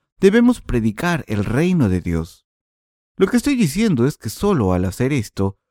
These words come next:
podemos predicar al mundo. Jesucristo ha destruido todos los poderes de Satanás,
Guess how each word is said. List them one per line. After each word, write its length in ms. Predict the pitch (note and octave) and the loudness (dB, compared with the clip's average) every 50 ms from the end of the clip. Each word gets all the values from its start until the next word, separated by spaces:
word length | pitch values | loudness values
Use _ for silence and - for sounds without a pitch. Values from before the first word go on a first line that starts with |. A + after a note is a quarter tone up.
| _ _ | _ _
podemos 480 | - - A3 A3 C4+ C4+ G#3+ D3 - - | 0 2 2 4 4 4 2 2 0 0
predicar 440 | - A2 F#2 F#2 F#2 - A2 G2 G#2 | -2 -4 -2 -2 -2 -2 0 2 2
al 100 | G2+ F#2+ | 4 4
mundo. 440 | F2+ E2+ E2 F2 E2+ F2+ F2+ - _ _ _ _ _ _ _ _ _ _ _ _ _ | 4 2 2 0 -2 -4 -6 -10 _ _ _ _ _ _ _ _ _ _ _ _ _
Jesucristo 720 | - F2+ - - - A2+ B2+ B2+ - - - F#2 F2+ - _ _ _ _ - | -12 -10 -10 -8 -4 -2 -2 -2 -2 -4 -6 -8 -8 -8 _ _ _ _ -2
ha 100 | E3 E3+ | 2 4
destruido 500 | G3 G3+ - - A#3 B3 B3 A3+ A3+ G#3 | 4 4 4 2 0 0 0 2 0 -2
todos 480 | _ - G#3+ A3 G3+ C3+ A2+ G2 - G#2+ | _ 0 0 2 2 2 -2 -2 -2 -4
los 140 | G2+ F#2+ - | -6 -6 -6
poderes 420 | - F#2 G2 G2+ G#2 G2+ A#2 A2+ | -4 -2 0 2 2 2 0 0
de 100 | B2+ A#2+ | -2 -2
Satanás, 580 | - B2 G#2 A#2 G2 F#2 F2 F2+ - _ _ | -4 -4 -2 -2 0 0 0 -2 -4 _ _